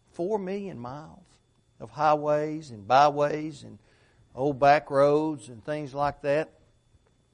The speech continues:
And, uh, but there are a whole lot of roads on which we travel in this life that are not made for vehicles. There are a lot of roads in this life that we're gonna travel down. We have to make a choice to travel down them. And of course, that's the,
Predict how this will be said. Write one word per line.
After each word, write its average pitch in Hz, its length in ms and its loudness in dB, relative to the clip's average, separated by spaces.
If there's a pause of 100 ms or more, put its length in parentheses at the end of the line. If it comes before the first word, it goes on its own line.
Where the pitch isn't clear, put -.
(260)
And, 131 420 0
uh, 123 240 4 (680)
but - 140 -4
there 254 100 10
are 247 40 12
a 214 40 8
whole 226 180 12
lot 214 200 12
of 143 140 2
roads 160 600 8 (680)
on 139 100 -2
which 170 260 0
we 160 140 2
travel 151 520 2
in 131 120 -6
this 175 240 -4
life 143 380 4
that 147 100 -12
are 165 220 2
not 190 340 -2
made 175 320 -2
for 151 100 -16
vehicles. 143 560 -6 (1080)
There 139 120 -6
are 143 40 -4
a 175 40 -8
lot - 160 0
of 165 80 -4
roads 165 320 4
in 151 80 -12
this 151 220 -10
life 151 360 4
that 156 80 -16
we're 175 140 -8
gonna 170 220 -8
travel 185 420 0
down. 156 220 -2
We 185 100 -8
have 180 140 -6
to - 60 -20
make 165 180 -8
a 131 60 -14
choice 160 540 -2
to - 100 -20
travel 143 380 4
down 151 380 0
them. 139 200 -6
And 170 80 -12
of 143 60 -18
course, 175 220 -2
that's - 260 -4
the, 139 200 -10